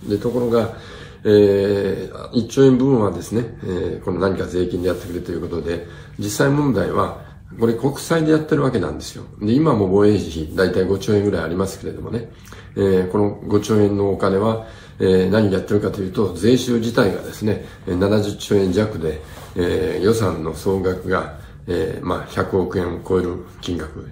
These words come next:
まあ、積んでるわけですから、えー、その、えー、三十兆円分が国債でやってるわけです。ですから、予算全体の、まあ、三割は、えー、国債でやってるというのが現実なんですね。で、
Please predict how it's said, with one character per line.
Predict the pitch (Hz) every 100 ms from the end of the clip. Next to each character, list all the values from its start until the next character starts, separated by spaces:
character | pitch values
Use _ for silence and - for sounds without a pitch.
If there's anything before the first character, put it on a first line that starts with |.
| -
ま | - 85
あ、 | -
積 | -
ん | 92
で |
る | 92
わ | 92
け | 92
で | 78
す | -
か | -
ら、 | 82 78 - - -
え | -
ー、 | 98
そ | -
の、 | 113 104 - - - - -
え | 104 101 98 98 98
ー、 |
三 | - 104
十 | 98
兆 | 98 -
円 | 98
分 | 85 90
が | 110 110
国 | - 90
債 | - 95 87
で | 113 135 -
や |
っ | 87
て | -
る | 82
わ | 78
け |
で | 73 76
す。 | - - -
で | 98
す | -
か |
ら、 | 90 - - - -
予 | 123
算 | 127 104 90
全 | 92 113
体 | 113 117 110
の、 | 110 120 101 - - -
ま |
あ、 | 110
三 | 131 151
割 | 131 92
は、 | 87 104 - - - -
え | 92
ー、 |
国 | 92 104
債 | - 120
で | 120
や | 127
っ | 131
て | 135
る | 156
と | 220
い |
う | 92
の | 90
が | -
現 | 78 98
実 | 101 107
な | 110
ん | 87
で |
す | -
ね。 | 98 139 - - -
で、 | 110 110 104